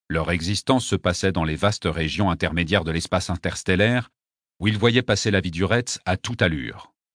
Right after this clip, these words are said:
comme un film holo en accéléré. Le temps les obsédait.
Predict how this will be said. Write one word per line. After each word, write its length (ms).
comme 220
un 80
film 240
holo 240
en 120
accéléré. 600
Le 140
temps 220
les 260
obsédait. 540